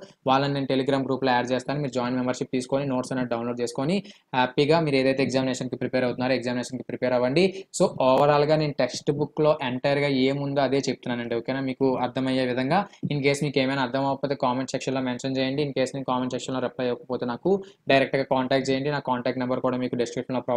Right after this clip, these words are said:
చేస్తాను. నేనే గనక ఏమైనా తప్పులు చెప్తే ఇందులో, ఓకేనా? ఇందులో ఏమైనా తప్పులు గనక నేను చెప్తే వాటిని కామెంట్ సెక్షన్‌లో మీరే రెక్టిఫై చేయండి. ఓకేనా? ఎటువంటి నెగిటివ్ కామెంట్స్ అయితే పెట్టొద్దు. మీరు రెక్టిఫై చేయడం వల్ల వేరే వాళ్ళకి తెలుస్తుంది. లేదు మీరు పలాంటి తప్పు చెప్పాలని మీరు కామెంట్ పెట్టినా నేను ఏంటంటే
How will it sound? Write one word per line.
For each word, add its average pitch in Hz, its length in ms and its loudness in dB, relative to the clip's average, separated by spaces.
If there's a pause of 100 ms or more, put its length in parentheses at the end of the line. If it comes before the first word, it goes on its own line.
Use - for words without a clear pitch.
చేస్తాను. 131 460 0 (380)
నేనే 175 360 2
గనక 160 280 2
ఏమైనా 143 360 0
తప్పులు 139 420 0
చెప్తే 143 380 0
ఇందులో, 117 340 -2
ఓకేనా? 165 340 4 (240)
ఇందులో 147 260 2
ఏమైనా 143 320 2
తప్పులు 151 360 0
గనక 156 240 0
నేను 139 160 -2
చెప్తే 127 240 -2
వాటిని 147 280 2
కామెంట్ 135 360 -2
సెక్షన్‌లో 143 380 2
మీరే 143 280 4
రెక్టిఫై 147 440 2
చేయండి. 127 420 2 (320)
ఓకేనా? 165 360 2
ఎటువంటి 156 400 0
నెగిటివ్ 139 360 0
కామెంట్స్ 139 340 -2
అయితే 143 180 0
పెట్టొద్దు. 131 460 0
మీరు 151 220 0
రెక్టిఫై 160 360 2
చేయడం 135 300 0
వల్ల 139 160 2
వేరే 123 240 2
వాళ్ళకి 131 260 0
తెలుస్తుంది. 143 480 2 (280)
లేదు 165 260 8
మీరు 180 200 2
పలాంటి 143 320 2
తప్పు 139 240 0
చెప్పాలని 160 460 2
మీరు 156 160 -2
కామెంట్ 143 420 -2
పెట్టినా 147 360 -2
నేను 156 180 0
ఏంటంటే 135 400 2